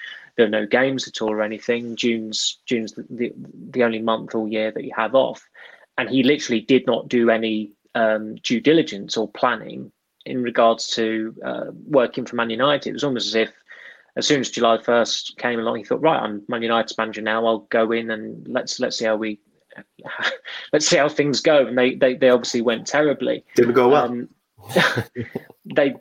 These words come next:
Speaker 1: they, they can't do that, uh, this time. And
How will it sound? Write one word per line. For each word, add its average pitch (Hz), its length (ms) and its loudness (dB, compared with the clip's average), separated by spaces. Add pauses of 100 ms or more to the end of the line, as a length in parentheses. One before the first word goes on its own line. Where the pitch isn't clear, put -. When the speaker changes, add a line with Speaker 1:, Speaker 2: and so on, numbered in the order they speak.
Speaker 1:
they, 147 260 4
they 139 140 6
can't 156 580 0 (220)
do 151 240 8
that, 113 280 -2 (320)
uh, 113 300 2 (100)
this - 220 0
time. 110 480 -4
And 120 320 -6